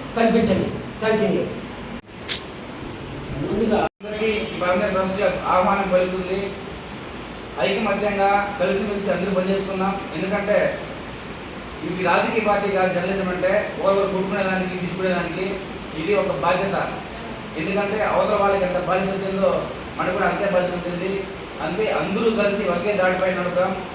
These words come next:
Speaker 2: అందరి సహకారం మాకు కావాలి, మా సహకారం మీకు కావాలి. మనకి రాజకీయ పార్టీలకి సంబంధం లేకుండా ఈ పలమనేరు నియోజకవర్గంలో ఉన్నటువంటి విలేకరులు కావచ్చు, రిపోర్టర్స్ కావచ్చు,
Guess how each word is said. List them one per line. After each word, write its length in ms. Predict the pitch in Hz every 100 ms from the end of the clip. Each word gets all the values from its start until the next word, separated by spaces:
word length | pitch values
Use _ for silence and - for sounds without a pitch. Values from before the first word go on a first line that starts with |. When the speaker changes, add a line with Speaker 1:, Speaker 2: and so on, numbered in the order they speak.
| - - - -
Speaker 2:
అందరి 200 | 147 202 196
సహకారం 400 | 190 190 202 185 170
మాకు 160 | 185 190
కావాలి, 320 | 185 185 185 190
మా 60 | 180 175
సహకారం 360 | 180 180 185 170
మీకు 140 | 170 180
కావాలి. 320 | 180 175 175 185 - 165
మనకి 200 | 165 160
రాజకీయ 360 | 170 185 190 190 175
పార్టీలకి 400 | 180 185 185 175
సంబంధం 380 | 160 165 190 190 185
లేకుండా 340 | 175 175 175 175 - - - -
ఈ 20 | 156 160
పలమనేరు 480 | 190 202 208 208 185
నియోజకవర్గంలో 640 | 190 196 185 185 180 180 180
ఉన్నటువంటి 340 | 175 175 180 160
విలేకరులు 440 | 196 196 190 185 175
కావచ్చు, 360 | 170 170 185 190 185 - - - - - - - - - - - - 175
రిపోర్టర్స్ 460 | 185 220 220 196 185
కావచ్చు, 280 | 175 170